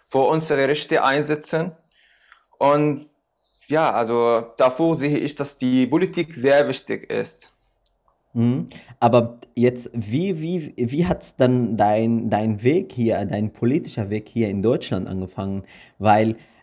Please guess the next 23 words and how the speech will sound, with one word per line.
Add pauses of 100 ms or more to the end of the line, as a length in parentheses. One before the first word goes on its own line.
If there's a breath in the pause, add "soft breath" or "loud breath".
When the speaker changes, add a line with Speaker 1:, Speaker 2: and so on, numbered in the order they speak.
(120)
Speaker 2:
ähm, (160)
da
ich
ja
selber
geflüchtet
bin, (400 soft breath)
äh,
und, (240)
äh,
mich
mit
sehr
vielen
Sachen
beschäftigen
musste, (540 loud breath)
hat
die
Politik
eigentlich
bei
mir